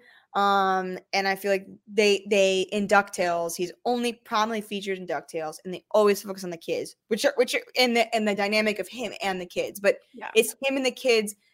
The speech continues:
Speaker 1: as a, you know, as Uncle Scrooge, right? Not Scrooge, the young aspiring entrepreneur. So
Speaker 2: My
Speaker 1: that's what I
Speaker 2: dog is
Speaker 1: want.
Speaker 2: so cute right now. I just took a picture. I'll text it to you after.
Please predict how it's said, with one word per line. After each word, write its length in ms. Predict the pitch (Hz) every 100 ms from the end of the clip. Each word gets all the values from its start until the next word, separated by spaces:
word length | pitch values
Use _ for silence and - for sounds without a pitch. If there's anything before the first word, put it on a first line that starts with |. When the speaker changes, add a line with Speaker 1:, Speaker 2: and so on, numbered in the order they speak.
| _
Speaker 1:
as 140 | 202 196
a, 360 | 185 180 175 - _ _
you 80 | 202
know, 80 | 175
as 140 | 202 190 226
Uncle 240 | 233 233
Scrooge, 600 | - - 202 139 - - _ _ _
right? 280 | 185 202 202 196
Not 400 | 202 208 208 -
Scrooge, 580 | - 214 196 190 196
the 100 | 175 190
young 440 | 180 180 180 180
aspiring 480 | 175 - 175 170 170
entrepreneur. 500 | 165 - 143 - 180 _ _
So 600 | - 190 185 175 175 175 - _ _ _ -
Speaker 2:
My 80 | 190
Speaker 1:
that's 100 | 202
what 40 |
I 20 | 196
Speaker 2:
dog 80 | 160
is 40 |
Speaker 1:
want. 140 | 87
Speaker 2:
so 240 | - 214 196
cute 240 | - 208
right 180 | 208 214
now. 140 | 214
I 80 | 208
just 160 | 202 -
took 100 | 247
a 40 |
picture. 300 | 240 233 -
I'll 100 | 254
text 220 | 254 240
it 60 | 262
to 100 | -
you 80 | -
after. 400 | 113 - -